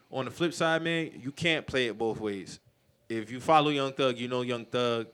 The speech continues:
he portrays this lifestyle, he raps about this lifestyle. He's also been adamant about living this lifestyle. So my whole thing is,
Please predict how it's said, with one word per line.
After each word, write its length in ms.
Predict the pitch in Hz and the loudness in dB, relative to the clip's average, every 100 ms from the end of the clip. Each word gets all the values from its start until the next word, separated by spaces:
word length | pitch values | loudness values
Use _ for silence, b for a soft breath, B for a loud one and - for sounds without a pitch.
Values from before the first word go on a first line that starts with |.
| b b b b _ | b b b b _
he 140 | - 131 | -8 -8
portrays 420 | 107 - 135 127 | -4 0 0 0
this 140 | 123 | 0
lifestyle, 580 | 127 127 - 127 127 127 | 2 2 2 2 2 0
he 160 | 117 98 | -4 -4
raps 260 | 117 127 | -4 -4
about 220 | 123 127 | -4 -4
this 140 | 127 120 | -4 -2
lifestyle. 640 | 123 120 131 123 127 127 b b b b b _ - | -2 0 2 2 2 -2 b b b b b _ -20
He's 240 | 104 107 | -10 0
also 340 | 127 123 131 | 2 2 0
been 160 | 113 117 | -2 -2
adamant 400 | 117 135 131 127 | 0 0 2 0
about 260 | 123 120 117 | 4 4 6
living 280 | 135 127 | 6 4
this 180 | 135 127 | 0 -2
lifestyle. 600 | 131 131 127 135 131 131 117 | 0 0 2 2 2 0 -4
So 120 | 120 | -6
my 120 | 117 | -4
whole 180 | 127 127 | -2 -2
thing 280 | - 127 123 | 0 0 4
is, 340 | 120 110 - | 4 4 0